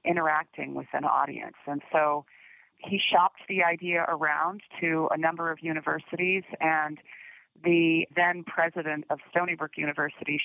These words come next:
Shirley Strom Kenny, took him up on the idea, and the Center for Communicating Science was formed under the School of Journalism and later renamed the Alan Alda Center for Communicating Science. So that's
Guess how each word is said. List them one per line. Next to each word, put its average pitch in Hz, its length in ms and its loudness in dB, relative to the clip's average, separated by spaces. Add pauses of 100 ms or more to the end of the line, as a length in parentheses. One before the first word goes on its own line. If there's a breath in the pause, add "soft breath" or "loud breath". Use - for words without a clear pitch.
Shirley 156 340 0
Strom 147 260 -2 (100)
Kenny, 147 420 -2 (580 loud breath)
took - 140 2
him 208 160 0
up 220 260 0 (260)
on 147 360 2
the 151 140 0
idea, 139 640 0
and 135 360 -2 (280)
the 143 180 0 (160)
Center 151 240 0
for 151 100 -6
Communicating 151 640 -4 (120)
Science 151 300 -2 (100)
was 151 100 -4 (140)
formed 160 440 2 (140)
under 151 180 0
the 143 160 -6
School 151 260 0
of 139 80 -2 (100)
Journalism 156 720 -2 (120)
and 143 400 0 (160)
later 156 380 0
renamed 147 600 -2
the 151 140 2
Alan 143 200 0
Alda 135 260 0 (100)
Center - 260 -6
for - 160 -8
Communicating - 560 -6 (120)
Science. 50 340 -4 (100)
So 151 100 2
that's 180 200 2